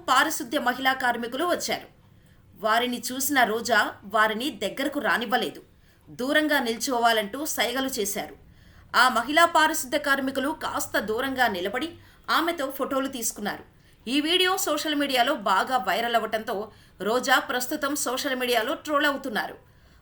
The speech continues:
కొంతమంది నెటిజన్లు రోజా తీరుపై ఆగ్రహం వ్యక్తం చేస్తున్నారు. పారిశుద్ధ్య కార్మికులంటే అంత చిన్న చూపా అని రోజా తీరుపై నెటిజన్లు ఆగ్రహం వ్యక్తం చేస్తున్నారు. రోజా వీడియోను టీడీపీ కూడా తన అధికారిక ఎక్స్లో పోస్ట్ చేసి ట్వీట్ చేసింది.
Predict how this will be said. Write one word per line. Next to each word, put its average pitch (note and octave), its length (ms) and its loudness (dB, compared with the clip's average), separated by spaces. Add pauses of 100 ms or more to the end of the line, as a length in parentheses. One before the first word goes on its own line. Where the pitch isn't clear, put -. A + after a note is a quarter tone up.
(120)
కొంతమంది D#4 480 2
నెటిజన్లు B3+ 540 0 (160)
రోజా C#4+ 340 0
తీరుపై D4 360 -2 (180)
ఆగ్రహం D4 400 2
వ్యక్తం D4 360 -4
చేస్తున్నారు. B3 460 -4 (560)
పారిశుద్ధ్య C#4+ 520 2 (100)
కార్మికులంటే C4 640 2 (180)
అంత G3+ 240 -2 (160)
చిన్న A#3+ 300 -2
చూపా A3 260 0 (120)
అని B3 180 -4 (360)
రోజా D4 340 4 (100)
తీరుపై C#4 400 -2
నెటిజన్లు C4+ 600 -2 (120)
ఆగ్రహం C4+ 480 -2
వ్యక్తం A#3 320 -6
చేస్తున్నారు. G#3+ 480 -6 (340)
రోజా F4 380 4
వీడియోను D4+ 540 2 (120)
టీడీపీ D4+ 420 2
కూడా C4+ 300 2 (160)
తన A#3 140 4 (140)
అధికారిక D#4 560 2 (200)
ఎక్స్లో C#4 340 0
పోస్ట్ B3 420 -2
చేసి A#3 280 0
ట్వీట్ D4 400 -4
చేసింది. G3 400 -6